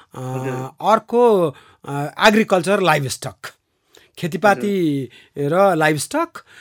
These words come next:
Speaker 1: त्यसै गरी उत्पादन तथा निर्माण र, म, सेवा एवं, अ, caretaking। यो तिनटामा ज्यादा जाने र सिटिभिटी पनि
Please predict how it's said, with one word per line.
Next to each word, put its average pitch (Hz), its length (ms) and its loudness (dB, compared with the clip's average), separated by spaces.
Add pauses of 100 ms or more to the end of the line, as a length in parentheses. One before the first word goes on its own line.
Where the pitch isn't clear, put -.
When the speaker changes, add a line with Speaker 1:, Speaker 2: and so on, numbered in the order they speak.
(140)
Speaker 1:
त्यसै 202 260 0
गरी 185 400 2 (220)
उत्पादन 185 540 0
तथा 165 280 -4
निर्माण 160 500 0 (460)
र, 147 120 -2 (680)
म, 143 400 -2
सेवा 180 680 2 (340)
एवं, 170 380 0
अ, 139 600 -8 (220)
caretaking। 143 720 -2 (400)
यो 214 120 -2
तिनटामा 202 1000 2
ज्यादा 170 380 2
जाने 156 360 0
र 202 80 0
सिटिभिटी 160 640 -6
पनि 190 260 -2